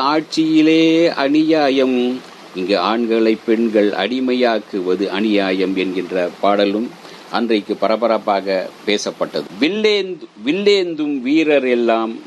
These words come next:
என்கின்ற பாடல் மட்டும் பல மொழிகளில் இடம்பெற்றது. பாடல்களை மிக சிறப்பாக நகைச்சுவை தன்மையோடும் காதல் உணர்வோடும்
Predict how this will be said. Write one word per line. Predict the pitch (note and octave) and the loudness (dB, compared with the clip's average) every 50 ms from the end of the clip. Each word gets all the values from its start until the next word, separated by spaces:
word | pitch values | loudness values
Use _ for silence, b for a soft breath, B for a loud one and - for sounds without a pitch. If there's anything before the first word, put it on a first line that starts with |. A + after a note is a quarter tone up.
| - - - - | -20 -20 -8 -4
என்கின்ற | A2 A2+ A#2+ A#2+ A2+ A#2+ A2 G2+ G#2 G2+ | -2 0 0 0 0 -2 -2 -2 -2 0
பாடல் | - A2 B2+ C3 B2+ A#2 G#2+ | 0 0 2 2 2 2 0
மட்டும் | G2+ G2 F2+ - - G#2+ F#2 E2 D#2+ - | 0 -2 -2 -2 -2 -2 -2 -2 -6 -4
பல | - G#2+ A2+ B2+ C3 | -4 -2 -2 -2 -2
மொழிகளில் | B2 B2 B2 B2+ C3+ B2 A#2+ A#2+ A#2 A2+ A2 A#2 - - - - - - - - - | -4 -4 -4 -6 -4 -2 0 0 0 0 0 -2 -6 -10 -14 -20 -20 -20 -12 -6 -2
இடம்பெற்றது. | F#2 A2+ B2 A#2+ G#2 G#2 - - F2+ E2+ D#2+ E2 - - - - - - - - | 0 0 0 0 -2 -6 -6 -6 -6 -6 -6 -8 -10 -12 -16 -20 -20 -18 -4 0
பாடல்களை | B2+ C#3+ D3+ D#3+ D3+ D3 C3+ B2 A#2+ A#2 A2+ A2 G2+ A2 - - | 0 2 2 2 0 0 0 0 0 2 0 0 -2 -4 -10 -6
மிக | - A2+ A#2 A#2 A2+ | -2 -2 0 0 0
சிறப்பாக | - - - A#2+ B2+ C3 B2+ - C#3 A#2 A2+ G#2+ G#2 G2 F#2+ G2 F#2+ F#2 - - - - - - - - - - - - - - - | -2 -2 -2 -2 -2 -2 -2 0 0 0 0 0 0 0 0 0 -2 -2 -6 -8 -12 -16 -20 -20 -20 -20 -20 -20 -20 -20 -20 -8 -6
நகைச்சுவை | G#2+ A2 A#2+ D3 D#3 C#3 - - C#3+ C3 B2 A#2 G#2 - - | -4 -4 -4 -4 -6 -8 -8 -8 -6 -6 -4 -6 -6 -6 -6
தன்மையோடும் | A2+ G#2 A2 A2 G#2+ G#2 G2+ G2 G2 F#2 F#2+ F#2+ G2 F#2 - | -6 -6 -4 -4 -2 0 0 0 0 -2 -2 -4 -4 -4 -4
காதல் | - G#2+ A2+ B2+ C3 C3 B2+ A2+ | -2 -2 -2 0 -2 -2 -4 -6
உணர்வோடும் | G#2 G#2 G#2 G#2 G2+ G2 G2 G2 F#2+ F#2 F#2 F#2 | -6 -4 -4 -2 -2 -2 -2 -2 -2 -2 -4 -6